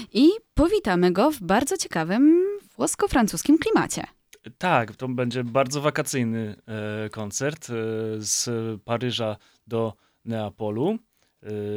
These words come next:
Speaker 2: przewiozą nas, e, między tymi dwoma miejscami,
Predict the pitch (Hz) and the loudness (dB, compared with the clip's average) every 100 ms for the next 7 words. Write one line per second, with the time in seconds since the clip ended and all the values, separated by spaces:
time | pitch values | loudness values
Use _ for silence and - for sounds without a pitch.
0 | 104 - _ - 117 123 120 110 110 107 | -8 -12 _ -8 -4 -2 -2 -2 -6 -6
1 | 104 - - 107 104 107 104 104 95 _ | -6 -4 -4 -4 -6 -6 -8 -10 -16 _
2 | 113 110 101 113 110 110 104 113 110 110 | -10 -10 -12 -10 -8 -8 -8 -8 -6 -8
3 | 104 _ _ _ 120 117 113 107 - 123 | -12 _ _ _ -10 -6 -4 -6 -4 -4
4 | 113 113 110 | -2 -4 -8